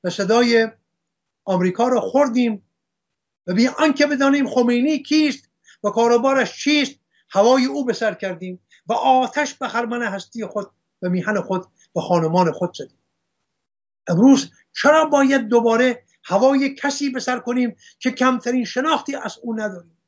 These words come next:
من چه می‌دانم فریدون کیست؟ ولی فراموش نکنیم که این فردوسی است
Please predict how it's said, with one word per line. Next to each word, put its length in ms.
من 80
چه 180
می‌دانم 360
فریدون 400
کیست؟ 300
ولی 160
فراموش 540
نکنیم 380
که 300
این 120
فردوسی 920
است 260